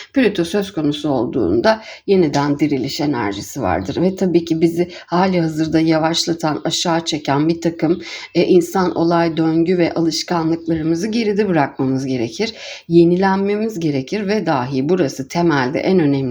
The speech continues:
en, en önemli, e, özelliği bu enerjinin. Üstelik de majör. Yaşam amacınızı sorgulamanız gerekir burada.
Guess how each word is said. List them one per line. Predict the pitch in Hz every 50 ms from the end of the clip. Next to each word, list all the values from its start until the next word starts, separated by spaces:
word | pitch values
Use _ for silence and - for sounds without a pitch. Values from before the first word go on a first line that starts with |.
| 123 123
en, | - - 143 151 185 190 -
en | 190 185 196 185 - - 151
önemli, | 147 147 139 135 135 135 139 139 139 - - - - - - - - _ _ -
e, | 156 156 151 147 -
özelliği | 165 170 170 147 160 156 147 147 147 143 147 147 147 143 147
bu | 156 - -
enerjinin. | 143 139 143 143 135 127 131 143 147 135 117 123 196 240 - -
Üstelik | 170 - - - 165 151 156 - -
de | 165
majör. | 165 165 151 151 147 139 143 - 151 170 233 - - - - - - - -
Yaşam | 175 180 170 - - 277 254 220
amacınızı | 175 170 160 151 147 - 147 147 139 143 151 147
sorgulamanız | 151 - - 170 151 151 147 156 156 151 143 147 147 143 139 131 -
gerekir | - 135 127 - - - - 160 127 - 110
burada. | 104 101 98 - - -